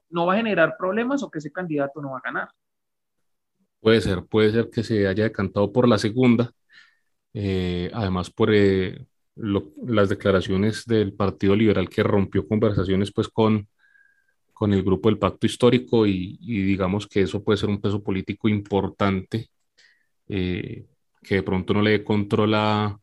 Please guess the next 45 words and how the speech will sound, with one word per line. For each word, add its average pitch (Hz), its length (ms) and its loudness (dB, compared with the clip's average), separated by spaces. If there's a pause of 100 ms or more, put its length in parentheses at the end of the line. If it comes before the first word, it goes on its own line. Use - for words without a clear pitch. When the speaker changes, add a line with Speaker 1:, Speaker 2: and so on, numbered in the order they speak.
(720)
Speaker 2:
a, 92 400 -4
a 101 60 0
este - 240 -4
candidato, 98 480 -2
pues, 107 200 0
en 107 120 0
el, 107 420 -2
en 113 220 -2
el 98 120 -2
Congreso, 107 540 0 (800)
eh, 101 140 -6
por 95 260 -4
no 95 160 -2
tener 101 260 0
ya 104 380 0 (160)
claramente 104 480 0
mayorías 104 720 0
sin, 87 460 -10
sin 98 160 -4
el 92 100 -2
apoyo 92 280 -4
de 101 40 2
este 98 160 -4
partido, 107 540 0 (880)
o 107 160 0
porque 107 240 0
incluso 101 420 0
puede 110 200 0
que 107 160 -2
no, 92 360 -4 (220)
no 95 560 0
gane 101 220 0
en 104 80 -4
primera 92 300 0
vuelta 123 280 0
y 107 60 2
le, 95 100 -2
se 101 160 -2
le 95 80 4
dificulte 92 480 -2
entonces 101 400 -2
el 95 140 -2
tema 92 200 -2
para 101 200 -2
segunda. 87 360 -4